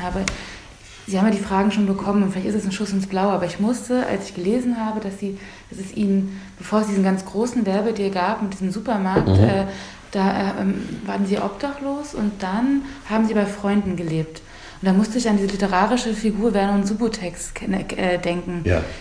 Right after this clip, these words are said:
Speaker 1: Kennen Sie die zufällig?
Speaker 2: Ich muss eins sagen, ich war nicht, nicht obdachlos,
Speaker 1: Mhm.
Speaker 2: ich war wohnungslos. Ich hatte
Speaker 1: Mhm.
Speaker 2: keine Wohnung und bin deshalb zu, äh, auf die, zu I C Berlin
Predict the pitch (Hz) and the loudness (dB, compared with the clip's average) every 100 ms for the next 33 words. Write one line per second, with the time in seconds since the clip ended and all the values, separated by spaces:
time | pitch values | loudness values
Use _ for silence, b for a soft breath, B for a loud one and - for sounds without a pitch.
0 | B - 202 - 302 311 302 311 302 330 | B 4 4 4 2 0 0 2 2 2
1 | - 101 117 - - 107 113 98 98 107 | 4 4 4 4 2 4 6 6 6 6
2 | 101 98 - 98 98 113 120 127 127 127 | 2 0 2 6 8 8 4 4 2 2
3 | - 95 - 120 - - - 82 - - | 0 -4 0 0 2 0 4 2 4 4
4 | - 233 302 - - 98 95 85 92 71 | 6 6 4 -2 -6 2 4 4 2 2
5 | 65 - - - - - - - 101 101 | -2 -4 -8 -12 -18 -20 -16 0 2 4
6 | 95 87 78 92 135 170 185 B B B | 2 0 2 2 4 2 -2 B B B
7 | 95 90 92 90 98 120 113 117 - - | -2 4 4 4 2 4 4 2 -4 -14
8 | - 101 98 101 95 85 85 85 85 - | -2 2 4 2 0 0 0 -2 -4 -10
9 | B B B B B - - - - - | B B B B B -6 -4 -4 -2 -2
10 | - - - - 95 80 80 82 71 | -2 0 0 0 0 0 0 0 -2